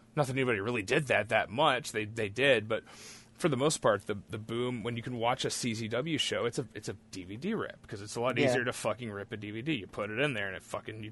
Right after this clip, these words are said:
Speaker 1: pull it off of there. It's easy
Speaker 2: Yeah.
Speaker 1: enough, you know? Um,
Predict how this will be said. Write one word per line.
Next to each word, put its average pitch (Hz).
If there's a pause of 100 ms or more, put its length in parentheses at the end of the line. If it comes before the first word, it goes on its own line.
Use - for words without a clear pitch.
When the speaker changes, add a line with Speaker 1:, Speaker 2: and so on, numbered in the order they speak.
Speaker 1:
pull 117
it 139
off 165
of 90
there. - (720)
It's -
easy 202
Speaker 2:
Yeah. 349
Speaker 1:
enough, 120
you 95
know? 98 (1160)
Um, 101